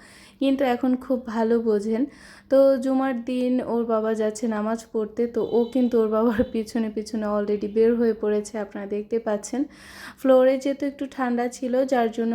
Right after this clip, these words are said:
আমি ওকে যখন ওয়ার্কারে বসাই, তখন কিন্তু একটু মোজা পরিয়ে দেই। আর এই যে দেখতে পাচ্ছেন, ও কিন্তু ওর বাবার সাথে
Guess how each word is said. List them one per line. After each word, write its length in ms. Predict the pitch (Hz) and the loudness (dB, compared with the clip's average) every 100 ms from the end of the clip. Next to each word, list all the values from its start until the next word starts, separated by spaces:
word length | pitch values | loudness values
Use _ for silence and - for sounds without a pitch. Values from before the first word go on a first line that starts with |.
| 226 | -2
আমি 220 | 208 214 | -2 -4
ওকে 200 | 220 220 | -4 -4
যখন 300 | 220 226 226 226 | -4 -2 -2 -2
ওয়ার্কারে 480 | 220 214 220 226 226 | -2 -4 -2 0 0
বসাই, 460 | 220 220 220 220 285 - - - - | 0 -2 -4 -6 -6 -12 -20 -14 -4
তখন 280 | 247 254 247 | 0 2 0
কিন্তু 260 | 240 247 240 | 0 -2 0
একটু 220 | 240 233 240 | -2 0 0
মোজা 320 | 233 226 240 | 0 2 0
পরিয়ে 400 | 240 233 226 226 | 2 2 2 0
দেই। 240 | 220 220 277 - - - - | 0 -2 -4 -8 -20 -18 -8
আর 200 | 214 214 214 | -4 -2 0
এই 120 | - 233 | 0 2
যে 100 | 240 | 2
দেখতে 240 | 233 233 | 0 -2
পাচ্ছেন, 340 | 226 220 220 247 | -2 -2 -2 -4
ও 120 | - 220 | -4 -6
কিন্তু 280 | 214 226 226 | -4 -4 0
ওর 100 | 220 | 0
বাবার 340 | 214 208 208 214 | 0 0 0 -2
সাথে 280 | 220 214 | -6 -2